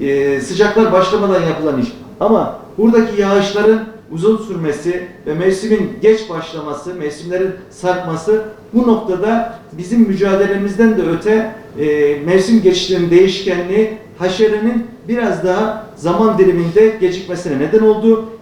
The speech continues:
İlaçlamadan, e, nasıl diyelim, kurtuldular. Re-, refleks göstermez oldular. Ama tekrardan,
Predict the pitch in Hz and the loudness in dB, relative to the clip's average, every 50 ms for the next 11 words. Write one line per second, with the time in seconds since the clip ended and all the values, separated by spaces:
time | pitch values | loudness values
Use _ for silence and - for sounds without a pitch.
0 | - - 170 185 202 208 202 - - 220 214 220 220 220 220 240 254 254 240 - | -14 -8 -4 -2 0 0 0 -2 0 0 2 2 2 2 2 2 0 0 -2 -4
1 | - - - - - - - - - - - - - 156 156 151 151 - - - | -8 -14 -18 -20 -20 -20 -20 -20 -20 -20 -16 -10 -8 -6 -6 -6 -6 -8 -10 -14
2 | - - - 214 - - 175 180 190 226 226 220 208 220 214 220 - 220 226 220 | -8 -2 0 0 0 0 2 4 4 6 4 4 2 2 0 0 2 2 0 0
3 | - 214 196 208 220 220 208 - - - - - - - - - - - - - | 2 0 0 0 0 -2 -4 -6 -12 -16 -20 -20 -20 -20 -20 -20 -20 -20 -20 -16
4 | - 147 156 170 175 - - - 180 185 185 208 214 214 - - 208 196 190 185 | -10 -4 -2 0 0 0 0 0 0 0 2 2 0 0 0 -4 -2 -2 -2 0
5 | 208 220 220 202 185 180 175 170 165 156 160 196 226 233 233 - - - - 107 | -2 -2 -2 -2 -4 -2 -2 -2 -4 -4 -4 -4 -2 -2 -4 -6 -10 -14 -14 -10
6 | 110 135 165 - 247 247 247 - 214 196 185 190 196 208 208 - - | -8 -8 -6 -2 -2 -2 0 0 0 -2 0 0 -2 -2 -2 -4 -6